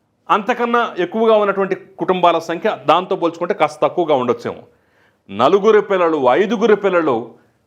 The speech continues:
పది మంది పిల్లలు, పన్నెండు మంది పిల్లలు, ఇలా అసలు ఒక్కొక్కళ్ళు ఒక్కొక్క ఒక కేస్ స్టడీ లాగా ఆ వీడియోలు పంపిస్తుంటే, సోషల్ మీడియాలో పెడుతుంటే,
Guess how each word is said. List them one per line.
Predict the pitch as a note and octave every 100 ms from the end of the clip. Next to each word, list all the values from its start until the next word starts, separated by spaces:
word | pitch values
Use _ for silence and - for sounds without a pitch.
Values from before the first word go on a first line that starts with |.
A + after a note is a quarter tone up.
| _
పది | D3 G#3+
మంది | A3+ A#3 A3+
పిల్లలు, | G#3 F#3 D3+
పన్నెండు | E3+ G#3 A#3
మంది | A3+ G#3+
పిల్లలు, | G#3 F3+ E3
ఇలా | D3+ E3+ C#3+ - _ -
అసలు | D3 C#3+
ఒక్కొక్కళ్ళు | C3 A3+ A#3 A#3+
ఒక్కొక్క | G#3+ F#3+ G3+ F3+ D#3 C#3 D3+ - _ _ _ _
ఒక | B2 -
కేస్ | G#3 A#3 -
స్టడీ | A3+ A3
లాగా | G#3+ G3+ F#3+ F#3+
ఆ | F3
వీడియోలు | D3 F#3 G3+
పంపిస్తుంటే, | D#3+ D#3 D#3 D3 C3 A2+ A2 E2+ - _ _ _ _
సోషల్ | F#3 G#3 A3 G3+
మీడియాలో | F#3+ F3
పెడుతుంటే, | D#3 D3+ D#3 C#3+ C3+